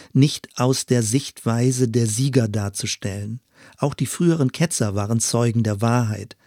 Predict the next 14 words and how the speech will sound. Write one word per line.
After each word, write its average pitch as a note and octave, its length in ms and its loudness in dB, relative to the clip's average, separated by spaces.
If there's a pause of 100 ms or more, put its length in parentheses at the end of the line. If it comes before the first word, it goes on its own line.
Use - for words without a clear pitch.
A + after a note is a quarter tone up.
(160)
Frank C3+ 360 0
plädierte C3+ 480 0
dafür, C#3+ 480 4 (380)
die C3+ 160 2
Originalschriften B2+ 1300 2
der G#2 100 -2
sogenannten A#2+ 600 0
Ketzer A#2+ 360 -4
zu - 160 -6
lesen B2 580 2 (360)
und C3 220 2
diese C#3+ 260 2
nicht C#3+ 320 0
vorschnell C3+ 880 2